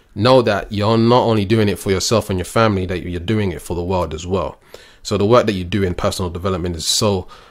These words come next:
uh, important, not only to your family and your friends, but it's important to the world as well. So the inner world is where everything happens, and it's the way you interpret life, money,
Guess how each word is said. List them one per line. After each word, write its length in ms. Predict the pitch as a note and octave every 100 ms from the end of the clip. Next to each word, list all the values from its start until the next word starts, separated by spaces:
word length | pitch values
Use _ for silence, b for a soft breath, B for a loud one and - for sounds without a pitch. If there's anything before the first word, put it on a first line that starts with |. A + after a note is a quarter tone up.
| B
uh, 320 | - F2 D#2+ C2+ E2+ E2 E2
important, 720 | G#2 - - A#2+ G#2 F#2 D#2
not 140 | G#2 G2
only 180 | G#2+ G2
to 120 | G2+
your 60 |
family 380 | F2+ G#2+ G2+ F#2+
and 80 | F2+
your 60 | F2
friends, 320 | - G2+ F2+
but 120 | E2+
it's 100 | F2+
important 400 | F2 - F#2+ F2
to 60 | -
the 80 | E2
world 300 | E2 E2+ D#2
as 160 | -
well. 220 | F2+ D#2+ - _ _ _ _ _ _ _ b b b b b b
So 480 | - A2+ A2 G#2 G2 - -
the 140 | F#2+
inner 180 | C#3 D3+
world 360 | A2 F#2+ F2+ F2+
is 280 | G2 -
where 420 | G#2 G#2 G2 F#2+ -
everything 360 | A2+ A2+ A#2 F#2
happens, 640 | G#2 F#2+ F#2+ E2+ E2+ - - _ -
and 260 | G2 F#2+
it's 140 | F#2 -
the 40 |
way 140 | G#2 G2+
you 160 | F#2+
interpret 460 | F2+ - A2 G#2 -
life, 360 | G2 G#2 G2+
money, 600 | A2 G2+ G2+ G2 G2 F#2